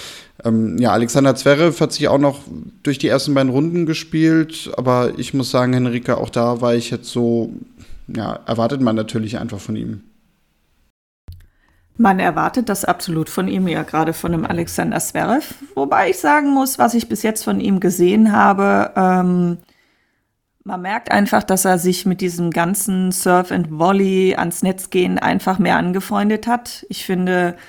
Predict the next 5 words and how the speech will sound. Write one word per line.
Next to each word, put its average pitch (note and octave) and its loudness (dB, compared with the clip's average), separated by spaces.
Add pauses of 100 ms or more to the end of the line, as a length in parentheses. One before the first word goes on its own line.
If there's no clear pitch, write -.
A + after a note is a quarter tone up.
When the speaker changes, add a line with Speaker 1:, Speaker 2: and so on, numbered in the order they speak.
(600)
Speaker 2:
ähm, F3+ 4
Rasentennis G3 -4
sieht G3 -4
bei F#3 -2
ihm F#3+ -4